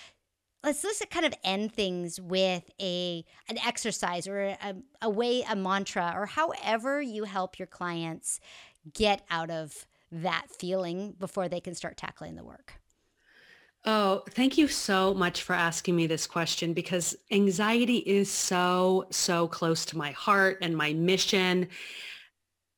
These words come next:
Speaker 2: Uh, I wanna say that I really found my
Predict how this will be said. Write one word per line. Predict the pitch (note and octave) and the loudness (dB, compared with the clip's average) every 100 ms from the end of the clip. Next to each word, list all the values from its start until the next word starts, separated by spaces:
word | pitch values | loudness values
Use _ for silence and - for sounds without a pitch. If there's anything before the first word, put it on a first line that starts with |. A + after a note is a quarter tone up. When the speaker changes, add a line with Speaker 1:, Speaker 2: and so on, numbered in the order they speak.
| _ | _
Speaker 2:
Uh, | - - | -12 -4
I | A#3+ | 0
wanna | B3+ E4 F#4+ | 2 6 4
say | F#4+ B3+ A3 G#3 G3+ G3 - | 4 4 6 6 6 4 2
that | F3 F3 E3+ - | 0 2 0 0
I | F#3 A#3 | 2 2
really | C4 C#4 B3+ | 4 2 2
found | - G3 F#3 F3+ | 2 2 2 2
my | D#3+ E3 | 2 2